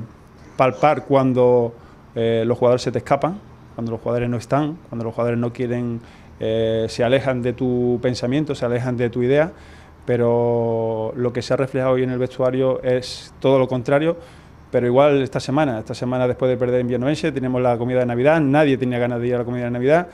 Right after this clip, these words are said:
sin embargo, eh, fue espectacular, fue espectacular en cuanto a, desde el respeto a, a los resultados, fuimos a, fuimos a comer, porque al final son jugadores que llevan muchos, muchos años aquí, que son, que son amigos y tienen que separar,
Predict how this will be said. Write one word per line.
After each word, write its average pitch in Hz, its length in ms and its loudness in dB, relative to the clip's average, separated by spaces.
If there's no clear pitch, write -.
sin - 160 -6
embargo, 131 480 0
eh, 110 460 -2
fue - 160 -12
espectacular, 123 580 -2
fue - 160 -14
espectacular 127 540 -2
en 131 80 -4
cuanto 123 360 -2
a, 120 320 2
desde 123 260 -4
el 120 100 -2
respeto 135 520 0
a, 131 180 2
a 123 100 0
los 127 140 0
resultados, 143 640 2
fuimos 135 320 -2
a, 127 260 0
fuimos 131 220 -4
a 127 80 -4
comer, 151 280 2
porque 120 200 -4
al 113 60 -6
final 131 440 -4
son 131 220 -8
jugadores 127 240 -2
que 131 100 -6
llevan 131 160 -2
muchos, 139 320 -2
muchos 127 320 -8
años 123 220 -6
aquí, 170 240 -4
que 127 100 -10
son, 127 220 -8
que 123 80 -6
son 135 160 -4
amigos 170 320 2
y 139 60 -2
tienen 135 180 0
que 120 120 -8
separar, 127 440 0